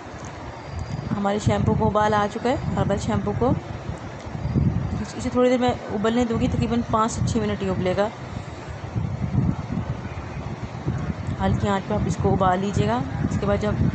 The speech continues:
ये ठंडा हो जाएगा, तो मैं फिर आपको दिखाऊँगी फिर इसका फाइनल लुक क्या,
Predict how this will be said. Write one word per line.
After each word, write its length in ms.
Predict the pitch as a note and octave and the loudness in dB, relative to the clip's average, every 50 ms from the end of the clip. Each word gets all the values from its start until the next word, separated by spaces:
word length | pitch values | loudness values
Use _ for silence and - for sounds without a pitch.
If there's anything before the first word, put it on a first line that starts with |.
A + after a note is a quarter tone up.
| - | 2
ये 80 | G#3 A3+ | 0 0
ठंडा 300 | A#3 - A3 F#3+ G3 G#3+ | 0 0 0 2 4 4
हो 100 | G#3 G3+ | 4 4
जाएगा, 280 | F#3+ G3+ G#3 G#3 A#3+ B3 | 4 2 0 2 0 -2
तो 160 | - - G3+ - - | 0 -2 -2 -2 0
मैं 140 | G3 G3+ G#3 | 0 0 -2
फिर 200 | - - B3+ A3+ - - - - - - G3 | 0 0 0 0 0 -4 -6 -4 -2 -2 -2
आपको 160 | F#3 - G#3 | 0 0 0
दिखाऊँगी 460 | F#3+ G3 - G#3 F#3+ F#3 G3 G#3+ B3 B3+ - - - - - - - - - - - - - - | -2 0 0 2 2 2 2 0 -2 -4 -6 -10 -12 -12 -12 -10 -10 -10 -8 -6 -6 -4 -2 0
फिर 80 | G#3 G3 | 0 0
इसका 200 | F#3 - - G#3 | 0 0 -2 -2
फाइनल 320 | - G#3 F#3 F#3+ F#3+ F#3+ | 0 0 0 2 2 0
लुक 140 | F#3+ F#3 F3+ - | 0 -2 -2 0
क्या, 140 | F#3+ F3 | 0 0